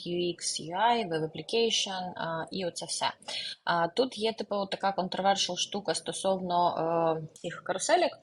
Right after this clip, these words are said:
З чим вона пов'язана? Типу, з одного боку, вона покращує інтеракцію, глибину і довжину, скільки людина знаходиться на сайті. З іншого боку, дуже важливо, щоб те, що ви виносите сюди на перший скрін, це реально було те, що вам дає найбільше грошей. Ну, і де у вас сильна експертиза, яку ви можете підтвердити.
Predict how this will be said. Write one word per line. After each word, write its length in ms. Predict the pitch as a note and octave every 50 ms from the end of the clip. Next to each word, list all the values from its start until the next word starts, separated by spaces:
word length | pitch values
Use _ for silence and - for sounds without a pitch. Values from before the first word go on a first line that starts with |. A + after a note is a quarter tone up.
| - - - - - - -
З 80 | - -
чим 200 | - A3+ A3+ A3+
вона 180 | G#3 F#3+ F#3 F3+
пов'язана? 680 | - F#3 F3 D#3+ D#3+ D3 D3+ D3+ C#3+ C#3 - - - -
Типу, 160 | F3 - E3+
з 60 | E3+
одного 260 | F3 F3+ G#3+ G#3+ G3+
боку, 280 | F3+ F#3 F#3+ F#3 - E3+
вона 160 | F3 F3 E3
покращує 520 | D#3+ D#3+ - - E3+ E3+ E3+ - - D#3+ D#3+
інтеракцію, 540 | D#3 D#3+ D#3 D#3+ D#3+ - - - - D#3
глибину 420 | D3 D#3 D#3+ D3+ D#3 D#3 D#3 - - -
і 120 | E3+ D#3+ D3 C3+ - - -
довжину, 480 | E3+ E3 D#3 D3 D#3 D#3 D#3+ E3 D#3+
скільки 280 | D#3 - - D#3 D#3 D#3+
людина 300 | D#3+ D#3+ D3+ D#3 D#3 D#3
знаходиться 540 | D3+ D3+ D3+ - D#3+ D#3+ D#3 D#3 - - D#3+
на 100 | D#3+ E3
сайті. 420 | - - D#4 F#4 F4+ - B3+ A3+ - - - - - - - - -
З 120 | F3+ F#3
іншого 340 | A3+ C4 C4+ - A#3 A3 G#3
боку, 300 | F#3 G3 A3 A3+ - F#3
дуже 240 | F3 F#3+ G3 F#3+ F3
важливо, 360 | F3 F3+ - G3+ A3+ A#3 G#3
щоб 220 | - - - -
те, 100 | - F#3
що 140 | F3+ - F3+
ви 60 | E3+
виносите 500 | E3 E3+ E3 E3 E3 E3 - D#3 - D#3+
сюди 280 | - - E3 D#3+ F3+ E3+
на 100 | E3 D#3
перший 340 | - D#3+ D3+ - - - D#3
скрін, 360 | - - G3 B3+ D4+ D#4 -
це 160 | - E3 D#3+
реально 280 | D#3 F3 G#3 G3 E3+ D#3
було 180 | D#3 E3 E3
те, 160 | E3 - E3
що 140 | F3 - F3
вам 240 | D#3 D#3 D#3+ D#3+ D3+ D3+
дає 180 | D3 D3 D#3 D#3
найбільше 400 | D3+ D3+ D3 D3+ D3 - - D3
грошей. 480 | - D3+ D3+ D3+ - - - - - -
Ну, 200 | F#3+ F3 C#3+ - - _ _ _
і 180 | D3+ D3 D3+
де 180 | D3+ D3 D#3+ D#3
у 100 | D#3+ D3+
вас 280 | D3+ D#3 D3+ - - -
сильна 320 | - - E3+ E3 D#3 D3+
експертиза, 500 | C#3+ - - - D3 - - A3 A#3+ F#3+
яку 220 | D#3+ D#3+ - F#3 E3+
ви 60 | D3+
можете 320 | D3 D3+ D#3+ - - -
підтвердити. 580 | - - D#3 - D3+ D3+ D3+ D3+ D3 - -